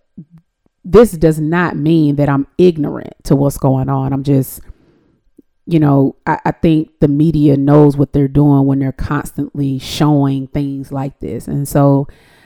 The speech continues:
I just make a conscious choice to be very limited as to what and how much I watch. And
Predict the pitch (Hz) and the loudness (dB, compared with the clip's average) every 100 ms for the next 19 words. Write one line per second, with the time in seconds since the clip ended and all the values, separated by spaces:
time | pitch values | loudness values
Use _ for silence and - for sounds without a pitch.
0 | _ - 147 147 - 143 151 - 135 135 | _ -8 -2 -2 -2 -2 -2 -2 -4 -4
1 | - - 156 160 135 - - 175 151 135 | -6 -6 -6 -4 -6 -8 -6 -2 0 0
2 | - - 143 135 135 143 143 135 143 139 | -4 -6 -4 -2 -2 -2 -4 -2 0 0
3 | 139 135 175 185 143 139 - 139 - 135 | -2 -2 0 0 0 -2 -2 -6 -4 -2
4 | 143 135 135 - - 135 143 180 165 139 | 2 2 0 -6 -8 -8 -6 -6 -4 -6
5 | 131 135 131 151 147 143 - - - _ | -6 -8 -6 -4 -4 -8 -16 -20 -20 _
6 | _ _ _ _ _ _ 175 175 170 175 | _ _ _ _ _ _ -2 0 0 -4
7 | 165 | -10